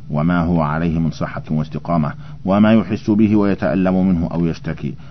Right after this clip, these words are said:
فإذا حصل شيء من ذلك قام بواجبه، فنصر أخاه إن كان ظالما أو مظلوما،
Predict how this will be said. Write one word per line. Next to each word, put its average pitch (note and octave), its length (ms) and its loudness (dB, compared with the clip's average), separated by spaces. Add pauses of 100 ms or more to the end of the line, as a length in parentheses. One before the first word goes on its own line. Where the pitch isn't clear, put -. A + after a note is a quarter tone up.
(160)
فإذا F2+ 400 2
حصل E2 420 -2
شيء D#2+ 280 -4
من E2+ 180 4
ذلك E2 300 0
قام E2 340 0
بواجبه، D#2 520 0 (380)
فنصر G#2 600 4
أخاه G2 320 2
إن F2 200 2
كان F2+ 260 0
ظالما E2 440 0
أو F2 80 -2
مظلوما، D2+ 520 -2